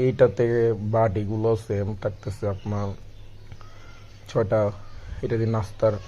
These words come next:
আইটেমটা আপনার ফুলফিল হবে। তারপরে এটা আছে মাটনের জন্য, আচ্ছা। এরপর হলো আপনার, এরপর রাইস ডিশ, এটা আপনার ডিনারের জন্য, এমনকি লাঞ্চেও এটা ইউজ করতে পারবেন।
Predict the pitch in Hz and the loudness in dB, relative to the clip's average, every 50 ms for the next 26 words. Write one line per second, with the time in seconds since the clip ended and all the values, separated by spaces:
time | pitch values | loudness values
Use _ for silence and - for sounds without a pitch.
0 | - - - 110 98 - 120 113 107 117 113 107 - 113 113 113 107 104 - - | -10 -8 -6 -4 -2 0 0 0 2 0 0 0 0 0 0 -2 -2 -4 -8 -14
1 | - - - - - 123 117 110 107 117 113 113 113 104 101 110 113 113 - - | -16 -16 -10 -4 -4 -2 -2 -2 0 0 2 2 2 2 4 2 2 2 0 -6
2 | - - - - - - - - 117 107 - - 110 113 110 107 110 110 104 - | -14 -16 -16 -16 -16 -14 -6 -2 -2 0 0 2 2 2 2 2 2 0 0 0
3 | 117 110 107 101 101 95 - 110 110 110 104 98 110 107 101 104 107 113 104 - | 0 0 0 -2 -2 0 -2 -2 0 -2 -2 -2 -2 -2 -2 -2 -2 -4 -6 -8
4 | - - - - - - - 104 101 - 113 104 107 110 - - - - - - | -12 -16 -18 -18 -14 -12 -10 -10 -4 -2 0 0 0 0 -4 -14 -16 -16 -16 -14
5 | - - - 110 104 98 - 117 113 110 113 110 107 107 113 110 110 110 104 - | -8 -4 -2 -2 0 2 2 2 4 4 4 2 4 4 6 6 6 6 2 0
6 | - 113 113 113 110 110 110 107 92 - - - - - - - - 117 117 127 | -2 0 0 2 0 0 -2 -4 -6 -10 -14 -14 -14 -14 -14 -12 -10 -6 -4 -2
7 | 107 110 107 104 104 104 98 107 107 110 110 - - - - - - - - - | 0 2 2 2 0 0 0 -2 -2 -2 -4 -6 -10 -14 -12 -10 -8 -8 -8 -10
8 | - - - 107 117 104 98 117 110 104 110 110 113 117 110 110 110 101 98 117 | -10 -6 -2 -2 0 0 0 0 0 0 0 2 2 4 4 4 2 2 2 0
9 | 107 107 104 104 107 110 - - - - - - - - - - - - - - | 0 0 0 -2 -4 -6 -10 -16 -16 -16 -16 -16 -16 -16 -16 -16 -16 -16 -16 -16
10 | - - - - - - - - - - 135 131 127 131 127 123 117 110 110 113 | -16 -16 -16 -16 -16 -16 -18 -12 -6 -4 -4 -2 0 4 6 6 6 6 4 0
11 | 107 - 120 110 110 107 110 117 107 98 110 107 104 98 - - - - - 110 | 0 2 2 2 4 2 2 0 -2 -2 -2 -4 -4 -4 -6 -8 -8 -4 -4 -2
12 | 98 107 98 92 95 | 0 0 0 -2 -2